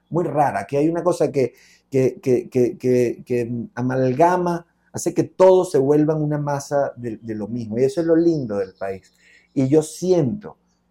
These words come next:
que cuando tú viajas en el país, justamente,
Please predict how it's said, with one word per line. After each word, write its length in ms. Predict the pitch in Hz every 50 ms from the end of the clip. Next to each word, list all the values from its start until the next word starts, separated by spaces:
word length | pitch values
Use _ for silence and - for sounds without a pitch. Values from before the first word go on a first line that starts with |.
| _ _ _
que 200 | _ - 120 110
cuando 440 | - 120 123 120 120 120 117 120 113
tú 280 | 110 - - 139 143 147
viajas 680 | 143 156 160 160 156 156 156 151 156 156 151 147 -
en 140 | 139 127 120
el 160 | 117 107 104
país, 320 | - 117 123 131 123 120
justamente, 760 | 120 127 120 - - 120 117 123 123 120 107 - - - -